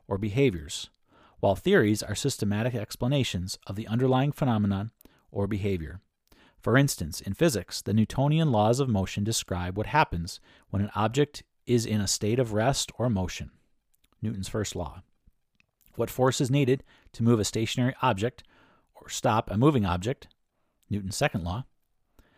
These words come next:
And what happens when two objects collide? Newton's third law. Collectively, the three laws constitute the basis of classical mechanics, a theory of moving objects.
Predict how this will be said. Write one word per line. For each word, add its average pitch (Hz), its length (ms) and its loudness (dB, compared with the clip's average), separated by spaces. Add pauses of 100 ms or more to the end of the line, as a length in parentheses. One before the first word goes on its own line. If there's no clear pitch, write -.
(280)
And 190 160 2
what 190 120 4
happens 113 420 0
when 127 160 -2
two - 400 0
objects 101 400 -2
collide? - 480 -2 (720)
Newton's 104 340 -4
third 123 260 2
law. 71 220 -8 (1040)
Collectively, 120 560 2 (120)
the 104 80 -4
three 147 240 0
laws 107 340 0 (160)
constitute 143 640 -2
the 143 100 0
basis 95 560 -2 (140)
of 120 140 -6
classical 117 480 0
mechanics, 95 640 -4 (600)
a - 40 -14
theory 110 480 -2
of 117 140 -4
moving 95 340 0
objects. - 560 -10